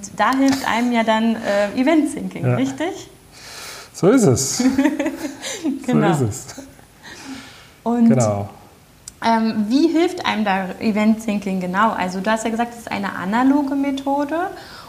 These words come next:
Speaker 1: Und
Speaker 2: Mhm.
Speaker 1: was genau kann man sich darunter so vorstellen, ähm, und für wen ist das Ganze gedacht?
Speaker 2: Genau, also es ist gedacht für alle, die Events inhaltlich planen, gestalten wollen.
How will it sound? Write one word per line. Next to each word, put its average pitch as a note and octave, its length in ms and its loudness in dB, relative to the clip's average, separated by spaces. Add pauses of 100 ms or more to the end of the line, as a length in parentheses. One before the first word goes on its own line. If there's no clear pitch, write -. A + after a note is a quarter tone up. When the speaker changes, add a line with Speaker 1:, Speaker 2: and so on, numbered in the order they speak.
(120)
Speaker 1:
Und A2 260 6
Speaker 2:
Mhm. A#2 120 -2 (320)
Speaker 1:
was C4+ 280 2
genau C4 340 2
kann B3 160 0
man B3 160 0
sich A#3+ 200 -4
darunter G#3+ 420 -2
so G3 120 -8
vorstellen, A3+ 1040 -2 (120)
ähm, G3 640 -10
und G#3 160 -6
für G#3 220 -6
wen A#3+ 340 2
ist - 160 -12
das - 200 -12
Ganze E3+ 440 -14
gedacht? - 480 -16 (1700)
Speaker 2:
Genau, C3+ 240 4
also C3+ 280 4
es C#3 160 4
ist E3+ 200 0
gedacht C#3+ 420 2
für D#3+ 180 2
alle, D3+ 280 2
die D3+ 500 2
Events C3 600 -2 (500)
inhaltlich C#3 520 2
planen, B2 360 2
gestalten A2 560 0
wollen. G2+ 400 -2